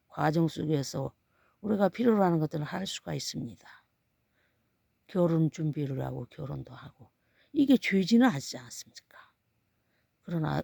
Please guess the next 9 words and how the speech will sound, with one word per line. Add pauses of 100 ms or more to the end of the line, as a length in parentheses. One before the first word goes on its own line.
(100)
음란은
죄지요. (1600)
과정
속에
있는 (840)
그것이 (320)
빌미가
돼서
정신병자라든가